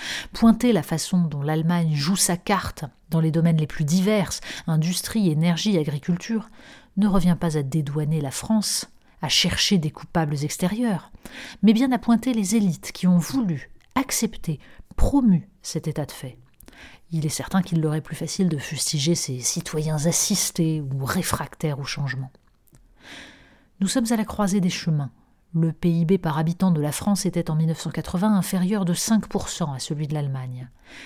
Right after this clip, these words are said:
Il l'est aujourd'hui de treize pour cent. La précédente présidentielle a porté au pouvoir un des représentants de ces élites qui considéraient qu'il fallait d'abord faire des réformes,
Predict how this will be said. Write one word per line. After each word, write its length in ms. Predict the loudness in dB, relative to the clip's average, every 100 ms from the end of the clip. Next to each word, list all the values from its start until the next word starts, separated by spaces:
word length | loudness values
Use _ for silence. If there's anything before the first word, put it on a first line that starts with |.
| -8 0
Il 160 | 2
l'est 200 | 2 0
aujourd'hui 360 | -4 -2 -2 -2
de 80 | -4
treize 340 | -2 -2 -2
pour 220 | -6 -6
cent. 180 | -6 -6 -12 -20 _ -20 -20 -20 -20 -18 -8
La 180 | -6 -4
précédente 520 | -2 -2 2 0 0
présidentielle 720 | -2 0 0 -2 -2 -2 -2
a 60 |
porté 420 | -2 0 8 10 8
au 80 |
pouvoir 520 | 2 -4 -2 0 0 2
un 120 | 0
des 100 | 0
représentants 760 | -4 -2 0 2 2 2 -2 -4 -6
de 80 | -2
ces 300 | 2 4 4
élites 360 | 4 2 0
qui 160 | -2 0
considéraient 800 | 2 2 2 2 4 4 2 0
qu'il 200 | 0 -2
fallait 300 | 0 2 2
d'abord 720 | 2 2 4 4 2 0 -4
faire 200 | -2 0
des 120 | 0
réformes, 600 | -2 -4 -4 -2 -2 -4